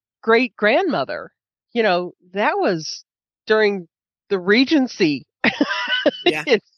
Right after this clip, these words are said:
Speaker 1: for, for Great Britain before, before France, before Napoleon. I mean, just,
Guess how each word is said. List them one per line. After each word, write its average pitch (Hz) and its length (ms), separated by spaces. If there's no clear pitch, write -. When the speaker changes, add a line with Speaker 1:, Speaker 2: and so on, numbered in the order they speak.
Speaker 1:
for, 220 180
for 208 120
Great 226 300
Britain 202 340
before, 240 460
before 240 400
France, 247 680
before 254 300
Napoleon. 220 760
I 196 100
mean, 175 360
just, - 240